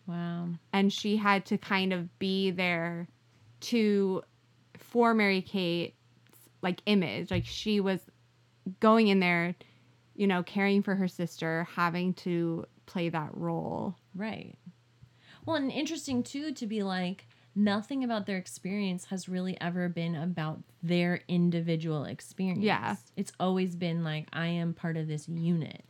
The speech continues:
Speaker 2: Right.
Speaker 1: When people think of me, they always will think of my sister. They will
Speaker 2: Right.
Speaker 1: always think of us as
Speaker 2: As
Speaker 1: a
Speaker 2: a
Speaker 1: duo.
Speaker 2: Yeah.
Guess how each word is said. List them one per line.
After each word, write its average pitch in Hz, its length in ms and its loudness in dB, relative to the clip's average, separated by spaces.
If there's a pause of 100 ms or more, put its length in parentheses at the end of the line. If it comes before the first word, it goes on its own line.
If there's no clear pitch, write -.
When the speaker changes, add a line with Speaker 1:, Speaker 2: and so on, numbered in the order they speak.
(120)
Speaker 2:
Right. 147 400 0
Speaker 1:
When 180 140 2
people 175 320 -4
think 170 240 -2
of 165 140 -4
me, 165 260 2
they 160 200 -2 (140)
always 170 480 0
will 160 200 -2
think 156 260 -6
of 156 160 -10
my 120 100 -6
sister. - 680 -14
They 190 100 -6
will 180 120 -2
Speaker 2:
Right. 95 160 -6
Speaker 1:
always 165 360 -2
think 156 400 -8 (120)
of 160 160 -4
us 156 300 -8
as 156 220 -6
Speaker 2:
As 180 160 -6
Speaker 1:
a 165 100 -4
Speaker 2:
a 180 40 -4
Speaker 1:
duo. 170 500 -6
Speaker 2:
Yeah. 180 360 -4